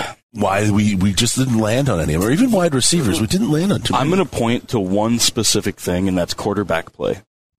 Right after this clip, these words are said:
Speaker 2: It's hard to judge cornerbacks and wide receivers when the ball isn't getting close to them. I would also point that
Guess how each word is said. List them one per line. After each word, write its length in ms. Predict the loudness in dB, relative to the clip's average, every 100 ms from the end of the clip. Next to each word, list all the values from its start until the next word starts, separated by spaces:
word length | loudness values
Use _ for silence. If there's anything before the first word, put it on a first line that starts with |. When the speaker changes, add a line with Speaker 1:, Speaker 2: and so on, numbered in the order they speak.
| -12 -4
Speaker 2:
It's 180 | -2 -2
hard 600 | -4 -2 0 0 -2 -4
to 120 | -4
judge 760 | -4 -6 -2 0 0 -2 -6 -8 _ _ _ -4
cornerbacks 500 | -2 0 0 0 -2
and 100 | 0
wide 200 | 0 0
receivers 460 | -2 -2 -2 -2 -2
when 80 |
the 100 | -4
ball 460 | -4 -2 0 2 0
isn't 240 | 0 -2
getting 200 | -2 -4
close 320 | -4 -4 -4 -6
to 100 | -8
them. 200 | -8 -12 _ _ _ _ _ _
I 60 | -2
would 120 | 0
also 380 | 2 2 2 0
point 440 | -4 -4 -2 -2
that 380 | -4 -2 0 0